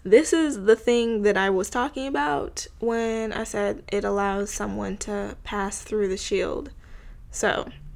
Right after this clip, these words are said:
he says that he can tell her who bought the parts for the thing, and in exchange for Bodhi's release.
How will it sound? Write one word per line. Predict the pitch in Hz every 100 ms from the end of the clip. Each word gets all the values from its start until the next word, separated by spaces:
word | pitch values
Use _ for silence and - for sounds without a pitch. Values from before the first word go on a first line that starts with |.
| -
he | - 220 220
says | 208 208 190
that | 214
he | 214
can | 196 202
tell | 202 185
her | 190
who | - 202
bought | 175 -
the | -
parts | 190 - -
for | -
the | -
thing, | - 254 254 247 240 277 - -
and | 240 220 220 214 214 -
in | 233
exchange | 233 - 226 208 208
for | - 208 190
Bodhi's | 185 180 185
release. | - 165 170 190 -